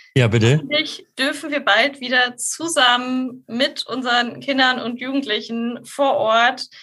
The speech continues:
Speaker 2: eine Weihnachtsfeier durchführen und alle wiedersehen. Ohne Corona-Beschränkung.
Speaker 1: Ich glaube, diesen Wunsch, Johanna, den teilen ganz viele in den örtlichen Gliederungen und überall und, und sagen, „Ja, da hat sie was Wahres gesagt, das wollen wir alle.“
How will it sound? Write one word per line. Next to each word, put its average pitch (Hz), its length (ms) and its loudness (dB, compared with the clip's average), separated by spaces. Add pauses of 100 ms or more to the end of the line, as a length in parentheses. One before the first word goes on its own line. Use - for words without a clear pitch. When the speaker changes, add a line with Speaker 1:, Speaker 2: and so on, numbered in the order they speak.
(260)
Speaker 2:
eine 220 220 0
Weihnachtsfeier 240 640 2
durchführen 226 680 -4
und 220 160 -4
alle 208 200 2
wiedersehen. 185 600 -6 (500)
Ohne 302 300 -2
Corona-Beschränkung. 214 1000 -4 (640)
Speaker 1:
Ich 127 160 0
glaube, 156 360 0
diesen 160 500 2
Wunsch, 180 500 2
Johanna, 147 380 2
den 139 220 0
teilen 135 340 0
ganz 156 360 0
viele 151 580 2
in 131 80 2
den 127 160 0
örtlichen 135 460 0
Gliederungen 131 580 0
und 123 160 0
überall 135 560 2
und, 127 280 0
und 123 180 0
sagen, 127 340 0
„Ja, 135 200 2
da 131 140 0
hat 131 160 0
sie 123 120 0
was 120 180 0
Wahres 120 360 0
gesagt, 117 360 -2
das 107 160 0
wollen 113 180 4
wir 110 140 2
alle.“ 90 280 -2